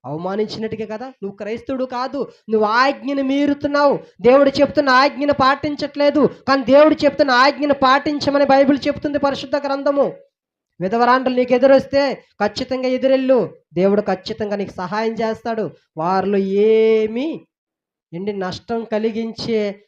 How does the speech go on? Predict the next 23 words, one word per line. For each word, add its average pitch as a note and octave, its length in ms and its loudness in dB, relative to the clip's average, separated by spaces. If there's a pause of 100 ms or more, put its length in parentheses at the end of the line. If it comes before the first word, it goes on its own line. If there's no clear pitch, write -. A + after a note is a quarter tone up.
(220)
ఆలోచనలు A#3 540 2
ఏమి B3 420 -2
ఉండవండి. A#3+ 460 -6 (840)
నాకు D3 180 -14
తెలిసిన F#3+ 360 -4
బంధువులు G#3 500 -2
ఉన్నారు, G3+ 280 -6 (100)
చుట్టాలు G#3+ 420 -6
ఉన్నారు, G#3 380 -6 (280)
ఎంతోమంది A3 540 -2
ఉన్నారు, A3 300 -4
భర్తలు F#3 400 -8
పోగొట్టుకున్న G#3+ 540 -6
విధవరాండ్రులు A3 680 -6
ఉన్నారు, A3 260 -6
భార్యలు G#3+ 420 -8
పోగొట్టుకున్న A3 500 -8
విధవలుండ్రులు A3+ 680 -6
ఉన్నారు, A3 300 -8 (720)
విధవలు A#3+ 280 -2
ఉన్నారు, C4 380 0
వారందరినీ A#3 480 -2
ప్రేమిస్తాను. D4 760 -4